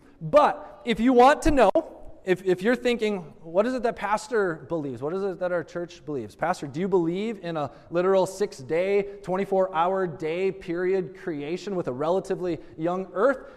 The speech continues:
Yes, I do. And why do I believe that? Because God's word is our foundation, and that's what God's word says.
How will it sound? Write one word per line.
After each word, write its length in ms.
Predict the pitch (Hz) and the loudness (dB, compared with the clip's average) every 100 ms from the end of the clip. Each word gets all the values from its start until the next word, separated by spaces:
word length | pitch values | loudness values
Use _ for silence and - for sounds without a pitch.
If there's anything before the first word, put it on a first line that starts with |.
| - - _ _ _ - | -20 -20 _ _ _ 0
Yes, 440 | 370 - - - - - - | 2 2 -4 -14 -14 -10 -4
I 120 | 320 | 0
do. 340 | 370 349 233 - - - _ _ _ _ - | 2 2 0 -4 -20 -20 _ _ _ _ -2
And 160 | 202 | 4
why 180 | 202 247 | 6 8
do 120 | 262 | 8
I 40 | 247 | 6
believe 280 | 226 285 | 6 0
that? 480 | 339 359 349 - - | 2 2 2 -12 -8
Because 220 | 214 262 | 2 4
God's 320 | 175 254 277 175 | 4 4 4 4
word 200 | 247 262 | 4 6
is 80 | 226 | 2
our 100 | 208 | 2
foundation, 680 | 226 226 190 180 180 190 170 - - | 2 2 0 0 -2 -6 -8 -18 -8
and 120 | 175 | 0
that's 160 | 202 233 | 2 4
what 180 | 214 - | 2 2
God's 360 | 202 208 156 - - | 2 2 -2 -14 -2
word 340 | 175 170 139 - - - _ | 0 0 -2 -12 -20 -20 _
says. 480 | - - - - - | -18 -12 -12 -12 -18